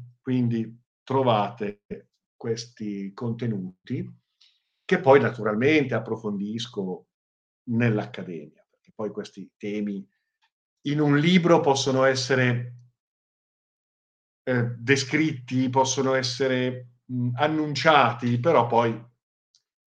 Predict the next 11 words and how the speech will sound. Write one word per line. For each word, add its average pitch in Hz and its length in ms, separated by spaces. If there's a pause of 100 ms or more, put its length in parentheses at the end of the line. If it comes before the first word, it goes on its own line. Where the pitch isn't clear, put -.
(580)
bisogna 120 340
farne 113 320
esperienza, 113 840
bisogna 107 340
approfondire 107 1000
e, 101 220
e - 140
quindi 104 520
ecco 101 340
che, 95 320
eh, 92 160